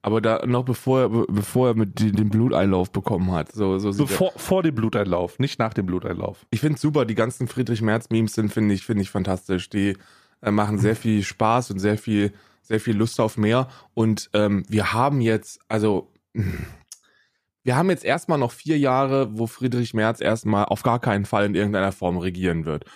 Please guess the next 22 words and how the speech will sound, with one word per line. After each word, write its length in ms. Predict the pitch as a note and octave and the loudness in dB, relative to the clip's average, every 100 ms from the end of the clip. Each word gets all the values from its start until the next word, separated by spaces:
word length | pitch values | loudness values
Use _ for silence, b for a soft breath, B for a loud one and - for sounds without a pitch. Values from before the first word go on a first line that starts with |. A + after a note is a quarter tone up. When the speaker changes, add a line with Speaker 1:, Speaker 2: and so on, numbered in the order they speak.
| B B - | B B -2
Speaker 1:
Und, 320 | A#2+ A#2 - - | -2 -2 -6 -2
und 220 | A#2+ A#2 | 0 2
ganz 260 | C#3+ G3 - | 2 0 0
ehrlich, 440 | D3 C3 B2 - | 0 2 0 -4
w-, 120 | G2+ G#2+ | -12 -12
sollte 580 | G2 G2 C3+ G3 G3+ - | -10 -2 2 2 0 -4
es, 300 | G2 F#2+ - | -4 -6 -8
also 180 | A2 A2 | -4 -4
ich 200 | A2+ C3 | -4 -2
will's 180 | C3+ B2 | -2 0
mir 100 | G#2+ | 0
gar 140 | G#2+ | 2
nicht 140 | G2 | 0
vorstellen, 480 | - F#2 - F2+ E2+ | -4 -8 -6 -6 -6
also 160 | - A2+ | -4 -2
ich 160 | G#2+ A#2 | 0 0
will's 260 | A2+ - | -2 -4
wirklich 240 | F#2+ E2+ D#2+ | -12 -12 -16
nicht, 200 | E2 _ _ _ _ _ - | -18 _ _ _ _ _ -2
aber 220 | A#2 A2+ | 0 0
sollte 460 | G#2 B2 B2+ B2 | 2 0 2 -2
es 280 | - F#2 - | -2 -4 -6